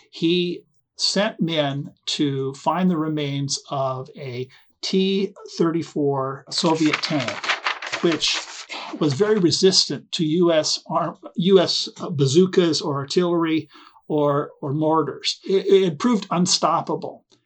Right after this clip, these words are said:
He found one that had been wrecked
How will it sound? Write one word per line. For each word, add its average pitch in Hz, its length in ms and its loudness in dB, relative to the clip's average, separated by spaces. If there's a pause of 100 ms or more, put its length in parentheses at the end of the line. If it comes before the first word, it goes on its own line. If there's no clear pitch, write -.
(280)
He 226 260 2
found 226 420 4
one 160 220 0
that 143 140 -2
had 135 340 -4 (120)
been 143 460 -4 (140)
wrecked 143 580 -4